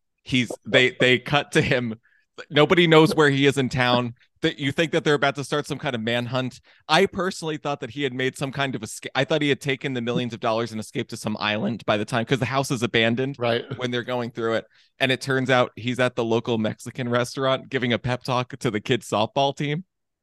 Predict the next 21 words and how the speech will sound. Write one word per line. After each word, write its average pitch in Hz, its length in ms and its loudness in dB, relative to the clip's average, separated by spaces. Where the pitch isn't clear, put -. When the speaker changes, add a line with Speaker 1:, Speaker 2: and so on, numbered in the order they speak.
Speaker 1:
<laughs> - 80 -18
And 156 120 2
he's 147 140 -2
saying 160 180 6
Speaker 2:
It's 151 100 -2
so 147 100 2
Speaker 1:
something. - 260 4
Speaker 2:
great. - 300 -2
Speaker 1:
He's 156 140 -8
saying 151 220 2
something 143 220 -2
about, 123 260 0
you 123 100 -2
know, 123 80 2
"It 117 80 -2
doesn't 120 240 -2
matter 123 220 2
what 120 120 -2
the 120 60 -6
scoreboard 127 500 -4
says." 123 320 -8